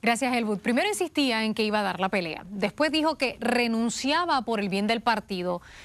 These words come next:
Y al día de hoy, Luis Farinacci está fuera de la Cámara de Representantes. ¿Qué significa la salida poco honrosa de dos legisladores de un cuerpo en un periodo de apenas semanas? Dialogamos con el catedrático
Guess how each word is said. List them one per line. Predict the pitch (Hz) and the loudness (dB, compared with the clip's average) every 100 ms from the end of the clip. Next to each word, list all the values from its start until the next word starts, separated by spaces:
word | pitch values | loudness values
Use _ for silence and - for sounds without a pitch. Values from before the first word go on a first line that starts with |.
| - | -4
Y | 226 | 0
al | 214 | 2
día | 254 294 | 2 2
de | 277 | 0
hoy, | 269 | 0
Luis | 226 220 | -2 -2
Farinacci | 247 226 202 214 254 | -2 0 -2 -2 -4
está | 214 226 | -2 -2
fuera | - 233 247 | -2 -2 0
de | 226 | -2
la | 196 | -2
Cámara | 208 226 233 | 0 0 -2
de | 208 | -2
Representantes. | 202 208 196 202 185 208 208 202 185 - - - - - - - - | -4 -4 -2 -2 0 0 0 0 -2 -6 -10 -12 -20 -20 -20 -10 0
¿Qué | 330 | 2
significa | 392 349 311 330 320 | 2 0 0 2 2
la | 311 | 2
salida | 302 269 247 | 2 2 0
poco | 240 269 | 0 0
honrosa | 233 240 254 277 269 | 0 0 0 0 0
de | 214 190 | 0 -2
dos | 220 | 0
legisladores | 262 247 226 208 220 233 240 - - 226 | 0 2 0 0 -2 -2 -4 -6 -4 0
de | 196 | 0
un | 202 | -2
cuerpo | 208 240 240 226 262 | 0 0 0 0 0
en | 233 | 0
un | 214 | 0
periodo | 233 233 233 | 0 0 0
de | 208 | 0
apenas | 214 214 240 | 0 -2 0
semanas? | - 214 208 311 269 220 | 0 2 2 2 0 0
Dialogamos | 208 180 185 214 | 0 0 -2 -2
con | 254 | -2
el | 220 208 | -2 -2
catedrático | 202 190 196 208 214 214 | -2 -2 -2 -2 -2 -4